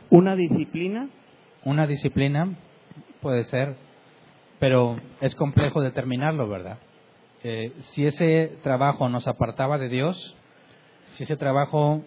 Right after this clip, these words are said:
Speaker 2: nos llevaba a hacer cosas incorrectas y nosotros, teniendo la información de que eso es incorrecto, n-, nos negábamos a hacerlo y te lleva a la pérdida del trabajo, entonces puedes entender que Dios te está enseñando algo.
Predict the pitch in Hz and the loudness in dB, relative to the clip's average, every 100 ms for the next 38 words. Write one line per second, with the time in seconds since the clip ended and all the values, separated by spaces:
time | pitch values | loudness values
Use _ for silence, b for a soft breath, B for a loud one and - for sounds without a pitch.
0 | - 123 123 123 110 - 139 123 120 131 | -8 -4 -2 -2 -4 -10 -8 -4 -2 -2
1 | 143 131 135 - 131 135 135 131 127 139 | -2 -4 -8 -8 -8 -8 -8 -6 -4 -4
2 | - 165 - - _ _ _ _ _ _ | -4 -8 -8 -20 _ _ _ _ _ _
3 | 143 143 131 156 151 139 - 139 127 139 | -6 -4 -2 -2 -2 -6 -6 -8 -6 -6
4 | 165 160 151 147 127 131 123 143 131 110 | -6 -4 -6 -4 -4 -4 -2 -2 -2 -4
5 | 110 - - - _ _ - 127 127 135 | -12 -20 -20 -20 _ _ -12 -8 -6 -6
6 | 127 156 156 135 127 127 131 - 113 117 | -6 -6 -6 -4 -4 -4 -6 -6 -8 -8
7 | 123 131 127 113 127 117 123 135 165 147 | -12 -8 -8 -4 -6 -4 -6 -4 -6 -6
8 | 135 117 139 127 160 214 - _ _ _ | -8 -6 -8 -6 -8 -10 -20 _ _ _
9 | _ _ _ _ _ _ _ - 143 131 | _ _ _ _ _ _ _ -4 -2 -2
10 | 123 131 - - _ _ _ _ _ _ | -4 -8 -16 -20 _ _ _ _ _ _
11 | _ - 139 139 147 160 147 127 - 156 | _ -4 -2 -2 0 -2 -2 -6 -6 -6
12 | 151 170 156 143 131 123 127 147 156 135 | -4 -2 -4 -6 -6 -4 -4 -4 -8 -8
13 | 120 139 - 123 127 139 127 127 123 131 | -8 -10 -6 -6 -6 -8 -8 -6 -6 -8
14 | - - - - 135 131 123 127 123 113 | -18 -20 -20 -10 -6 -6 -6 -8 -8 -8
15 | 127 120 127 165 202 104 | -8 -6 -4 -2 -4 -8